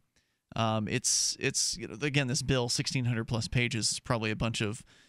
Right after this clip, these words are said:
more government, big government spending all over the place. I don't know what they're authorizing, but it's nothing good.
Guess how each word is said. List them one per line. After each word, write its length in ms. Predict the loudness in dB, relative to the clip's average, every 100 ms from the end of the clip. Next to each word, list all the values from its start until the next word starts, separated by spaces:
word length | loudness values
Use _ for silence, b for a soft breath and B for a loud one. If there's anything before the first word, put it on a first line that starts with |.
| b
more 240 | 0 0
government, 560 | 0 0 0 -2 -2 0
big 220 | 0 2
government 480 | 0 0 0 0 0
spending 720 | 0 2 0 0 0 0 0
all 240 | 0 2
over 200 | 0 0
the 120 | -4
place. 400 | -2 0 0 0
I 100 | -2
don't 140 | -2 -2
know 120 | -2
what 200 | -2 -2
they're 180 | 0 0
authorizing, 540 | -2 -2 -2 0 0
but 100 | -2
it's 160 | -2 0
nothing 300 | 0 0 2
good. 260 | 0 -2